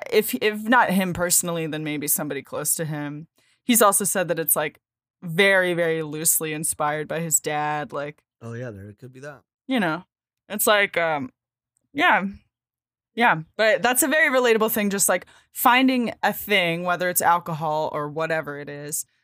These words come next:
Speaker 1: something to escape the reality that you're in for a, a moment, something to, like, not acknowledge the, a problem that you have to face, whether it's coming barreling at you or not, I think is a very relatable thing.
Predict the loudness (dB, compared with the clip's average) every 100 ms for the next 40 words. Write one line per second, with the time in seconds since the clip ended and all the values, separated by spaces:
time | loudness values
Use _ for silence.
0 | _ 0 2 2 0 -2 -2 2 2 2
1 | 0 0 -4 _ -12 0 4 4 4 4
2 | 4 2 0 0 2 0 -2 -4 -6 -2
3 | 0 0 -2 -6 -4 -4 -4 -6 -4 -2
4 | -2 -4 -6 -4 -4 -4 -2 0 0 -2
5 | -4 -4 -4 -4 -6 -4 -2 -2 0 0
6 | 0 -4 -4 -6 -6 -8 -8 -8 -10 -16
7 | _ 0 2 2 0 0 2 0 -8 _
8 | -2 2 4 4 2 0 0 -2 0 -2
9 | 0 0 0 0 -2 -2 -4 -4 -4 -2
10 | -2 -2 -4 -4 -6 -4 -6 -6 -8 -8
11 | -8 -10 -10 -10 -12